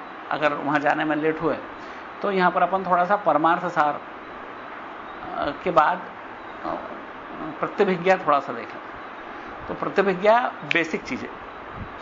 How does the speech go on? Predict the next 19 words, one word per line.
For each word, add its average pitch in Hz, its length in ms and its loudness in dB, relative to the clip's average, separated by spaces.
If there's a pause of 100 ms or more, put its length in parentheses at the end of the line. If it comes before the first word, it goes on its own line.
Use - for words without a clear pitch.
(160)
जैसे 170 280 4
वेदांत 160 440 4
सार 170 240 4
से 170 140 -2
वेदांत 160 340 4
समझ 156 260 2
में 156 120 4
आता 147 160 4
है, 165 40 6
ऐसे - 140 0
प्रतिभिज्ञा 170 680 2
से 185 280 -4 (540)
हमको 190 360 0 (1300)
शिव 156 180 2
दर्शन 139 300 -2
समझ 135 160 -2
में 127 80 -8
आता - 120 -10
है। - 80 -12